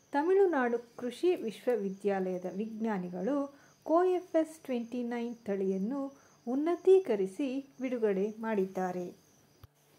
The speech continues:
ಇದು ಬಹುಕಟಾವು ಮೇವಿನ ತಳಿಯಾಗಿದ್ದು, ರೈತರು ಒಂದು ಸಲ ನಾಟಿ ಮಾಡಿದಲ್ಲಿ ಸುಮಾರು ಮೂರರಿಂದ ಐದು ವರ್ಷಗಳ ತನಕ ಮೇವನ್ನು ಪಡೆಯಬಹುದು.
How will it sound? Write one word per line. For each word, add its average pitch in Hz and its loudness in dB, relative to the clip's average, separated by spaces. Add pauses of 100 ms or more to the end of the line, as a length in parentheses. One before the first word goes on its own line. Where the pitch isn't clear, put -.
(160)
ಇದು 294 2 (180)
ಬಹುಕಟಾವು 226 6
ಮೇವಿನ 302 2
ತಳಿಯಾಗಿದ್ದು, 214 -2 (240)
ರೈತರು 240 4
ಒಂದು 349 0
ಸಲ 214 0 (120)
ನಾಟಿ 247 -2
ಮಾಡಿದಲ್ಲಿ 214 -4 (320)
ಸುಮಾರು 226 -2
ಮೂರರಿಂದ 240 4 (240)
ಐದು 302 2
ವರ್ಷಗಳ 190 -2
ತನಕ 185 -8 (560)
ಮೇವನ್ನು 240 2
ಪಡೆಯಬಹುದು. 202 0